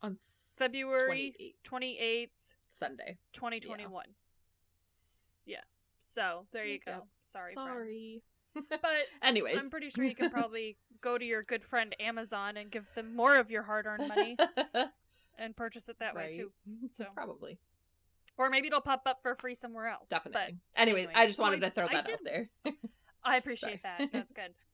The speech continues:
Speaker 1: <laughs>
Speaker 2: Um, so I did watch this movie, like, maybe six months
Speaker 1: Uh-huh.
Speaker 2: ago when it popped up on Netflix. And then, so, like, it's not been that long since I've seen this movie, but for some reason,
Speaker 1: Mm-hmm.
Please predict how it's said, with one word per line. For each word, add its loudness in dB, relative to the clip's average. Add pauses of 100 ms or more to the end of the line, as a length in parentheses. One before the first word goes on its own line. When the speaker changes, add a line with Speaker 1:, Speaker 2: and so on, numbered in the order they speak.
Speaker 1:
<laughs> -
Speaker 2:
Um, 10
so 2 (500)
I 0
did 0 (720)
watch -4
this -12
movie, -6
like, -6
maybe -6
six -6
months -2
Speaker 1:
Uh-huh. -6
Speaker 2:
ago -4
when -8
it -10
popped -12
up -10
on -12
Netflix. -10 (220)
And -4
then, -6
so, -6
like, -2 (540)
it's -10
not 0
been -6 (140)
that 2
long -6
since -14
I've -10
seen -14
this -16
movie, -12 (240)
but -10
for -8
some -8
reason, -2
Speaker 1:
Mm-hmm. -14